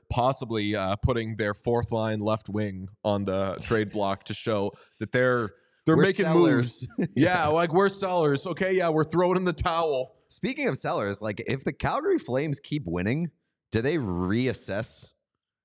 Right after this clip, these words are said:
Speaker 2: the, the trade market? Because they're currently, I think, I wanna say five points out of a playoff spot with a game in hand and
Speaker 1: I was
Speaker 2: the
Speaker 1: gonna say,
Speaker 2: second wild card.
Speaker 1: they
Speaker 2: Like,
Speaker 1: gotta have games in hand.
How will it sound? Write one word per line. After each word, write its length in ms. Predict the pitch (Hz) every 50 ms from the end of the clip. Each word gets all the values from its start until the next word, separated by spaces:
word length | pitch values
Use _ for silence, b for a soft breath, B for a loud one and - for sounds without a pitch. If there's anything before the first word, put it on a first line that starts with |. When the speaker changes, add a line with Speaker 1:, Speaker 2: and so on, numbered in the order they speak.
| _ -
Speaker 2:
the, 140 | - 107 98
the 400 | 82 - - - 92 90 85 80
trade 340 | - - 101 101 120 151 175
market? 440 | 185 214 254 269 - 339 294 - -
Because 540 | - 120 - 139 123 120 117 120 117 - b b b b b b b -
they're 140 | - 151 202
currently, 640 | - - - 254 277 269 247 214 190 160 147 131 120 -
I 80 | - 104
think, 300 | - - 165 160 - -
I 40 | 104
wanna 180 | 120 156 190 -
say 140 | - 120
five 960 | 95 - - - - - - - - - - 104 95 104 127 156 175 165 - -
points 280 | - 135 139 147 - 139
out 120 | 123 123
of 60 | 117
a 60 | 101
playoff 380 | - - 92 92 95 107 127 139
spot 460 | - - - 123 131 156 - - b b b b b b -
with 120 | 110 107
a 60 | 110
game 300 | 90 76 92 90 98 110
in 80 | 123 104
hand 320 | 92 101 101 107 117 123
and 120 | 123 101 95
Speaker 1:
I 20 |
was 80 | 117 117
Speaker 2:
the 40 | -
Speaker 1:
gonna 100 | 135 -
say, 120 | - 135
Speaker 2:
second 160 | 139 139 120 104
wild 280 | 98 98 104 110 131 -
card. 260 | 147 143 156 165 151
Speaker 1:
they 80 | 113 98 90
Speaker 2:
Like, 140 | 87 87
Speaker 1:
gotta 220 | 107 127 143 147 143
have 200 | 135 131 131 123
games 300 | 123 123 123 131 123 107 113
in 60 | 107
hand. 360 | 113 127 139 131 117 107 117